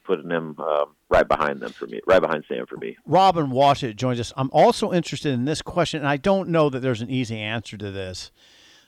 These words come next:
Speaker 2: Who would you say is most responsible for helping Derek Walker's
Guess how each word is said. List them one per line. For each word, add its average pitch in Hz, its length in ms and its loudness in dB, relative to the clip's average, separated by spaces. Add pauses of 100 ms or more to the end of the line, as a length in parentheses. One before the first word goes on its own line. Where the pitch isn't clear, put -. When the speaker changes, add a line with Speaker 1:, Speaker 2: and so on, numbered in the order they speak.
(360)
Speaker 2:
Who 320 460 4
would 190 200 -4
you 208 80 -2
say 196 220 2
is 143 140 0
most 160 500 4
responsible 139 1200 -2 (520)
for 131 220 -6
helping 175 800 0 (1120)
Derek 165 360 4
Walker's 135 880 4